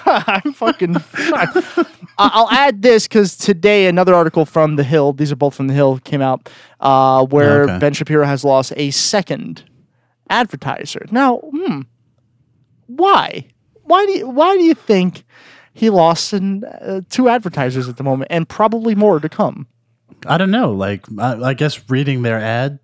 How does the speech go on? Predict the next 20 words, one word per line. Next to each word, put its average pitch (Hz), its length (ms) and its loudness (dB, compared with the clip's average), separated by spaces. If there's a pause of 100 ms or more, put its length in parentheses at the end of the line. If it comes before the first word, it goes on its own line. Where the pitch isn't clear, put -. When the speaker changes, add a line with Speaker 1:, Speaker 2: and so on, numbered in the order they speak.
Speaker 2:
copy 147 400 -2
during 107 280 -4
your 92 140 -4
hate 117 220 -6
speech - 320 -6
is 117 100 -6
probably 110 240 -4
not 110 180 -4
a - 20 -8
great 110 240 -6
idea. 120 400 -6 (260)
Speaker 1:
Why? 247 460 2 (120)
Can, 220 320 -6
are 240 60 0
you 403 160 2
sure - 200 2
you 330 140 4
didn't 285 200 0
read 277 180 -2
this? 311 340 -4